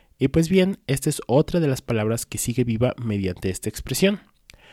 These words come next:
Existen otros hongos como el huitlacoche, el cual se consume y es parte esencial de la gastronomía mexicana.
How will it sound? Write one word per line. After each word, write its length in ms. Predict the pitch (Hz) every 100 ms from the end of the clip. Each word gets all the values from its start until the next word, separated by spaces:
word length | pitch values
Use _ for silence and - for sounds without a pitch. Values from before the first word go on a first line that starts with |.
| _ -
Existen 580 | 135 - 202 - 240 220 -
otros 360 | 147 156 - -
hongos 420 | 117 120 190 -
como 240 | - 120
el 80 | 104
huitlacoche, 720 | 98 - - - 120 - 226 - _ _ _
el 180 | 110 104
cual 220 | - 98
se 140 | - 113
consume 460 | 123 131 214 170
y 120 | 123
es 100 | 104
parte 300 | - 101 -
esencial 480 | 117 101 95 - 98
de 80 | 98
la 100 | 90
gastronomía 540 | - - - 92 90
mexicana. 520 | 90 104 139 226 220